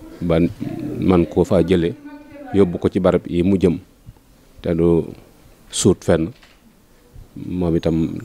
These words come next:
nekk na ci biir. Loolu lañ ñu dénkoon ci wàllu organisation bi ak organiser cérémonie officielle bi.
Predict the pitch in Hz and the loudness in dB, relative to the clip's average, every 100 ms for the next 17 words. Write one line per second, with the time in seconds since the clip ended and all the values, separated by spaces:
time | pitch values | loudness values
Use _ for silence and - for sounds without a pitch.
0 | - - 90 82 85 - 82 80 - - | -14 -2 0 0 -2 -2 0 0 0 -8
1 | - - - - - - - - - - | -20 -20 -20 -20 -20 -20 -20 -20 -20 -20
2 | - - - - 90 85 87 85 82 80 | -20 -20 -20 -2 2 6 6 6 4 2
3 | 87 80 82 73 - 85 82 82 82 82 | 2 2 0 -2 0 2 6 6 4 4
4 | 82 85 80 80 87 78 82 78 107 - | 2 2 0 0 0 0 0 0 0 -2
5 | - 85 85 82 78 82 82 92 87 85 | -2 0 4 2 2 -2 4 4 6 4
6 | 80 - - 78 - | 2 -2 -2 -2 -4